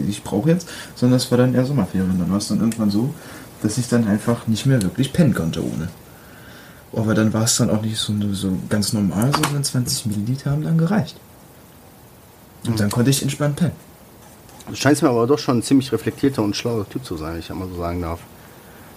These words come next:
Speaker 2: Ähm, krass.
Speaker 1: Dankeschön, Dankeschön.
Speaker 2: Ja, nee, aber auch so Respekt, wenn du dazu sagst, hier Schulzeit, du willst jetzt nicht unbedingt so richtig krass versacken und in der letzten Reihe gar nichts mehr peilen.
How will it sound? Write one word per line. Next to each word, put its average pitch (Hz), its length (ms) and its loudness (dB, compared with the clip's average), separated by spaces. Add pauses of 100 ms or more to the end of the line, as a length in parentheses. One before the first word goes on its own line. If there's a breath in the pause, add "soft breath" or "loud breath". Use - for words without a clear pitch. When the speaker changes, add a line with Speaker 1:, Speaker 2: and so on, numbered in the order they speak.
(120)
Speaker 2:
Ähm, 95 280 -2 (840)
krass. - 240 0
Speaker 1:
Dankeschön, 123 140 2
Dankeschön. 113 340 0 (400)
Speaker 2:
Ja, 156 100 6
nee, 151 120 8
aber 139 160 6
auch 123 120 4
so 127 120 0
Respekt, 131 400 0
wenn 139 80 6
du 123 80 6
dazu 117 240 2
sagst, 110 240 2
hier 104 120 2
Schulzeit, 117 440 0
du 101 100 -6
willst 104 180 -4
jetzt - 160 -4
nicht 113 140 -4
unbedingt 104 280 0
so 101 60 -6
richtig - 220 -8
krass - 180 -2
versacken 107 360 -2
und 110 100 -2
in 101 80 0
der 101 80 0
letzten 104 260 -2
Reihe 98 200 0
gar 107 120 2
nichts 123 180 -2
mehr 90 100 -6
peilen. 98 340 -6